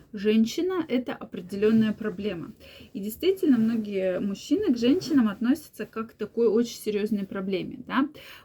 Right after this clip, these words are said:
Почему это происходит? Потому что мужчина, м, тут надо ухаживать, да,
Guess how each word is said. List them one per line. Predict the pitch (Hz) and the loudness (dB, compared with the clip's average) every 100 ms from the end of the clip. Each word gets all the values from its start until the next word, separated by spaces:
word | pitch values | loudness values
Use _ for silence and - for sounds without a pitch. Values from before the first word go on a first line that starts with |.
| _ | _
Почему | 233 - 269 247 214 | -6 -2 6 6 6
это | 175 - | -4 -14
происходит? | - - - - - - - | -12 -12 -12 -12 -10 -10 -14
Потому | _ - 190 233 | _ -10 -2 -2
что | 233 208 | -2 -6
мужчина, | 196 190 - - 208 247 392 - _ _ _ _ _ - | -4 -6 -8 -6 2 4 4 -2 _ _ _ _ _ -12
м, | 233 196 190 190 190 190 | -6 -4 -2 -2 -2 -4
тут | - 240 | -2 0
надо | 233 226 190 | 0 0 -2
ухаживать, | - 359 381 - 202 190 208 196 185 185 175 - | 2 2 2 -4 -2 0 0 -2 -4 -8 -6 -6
да, | 190 240 277 | -2 2 0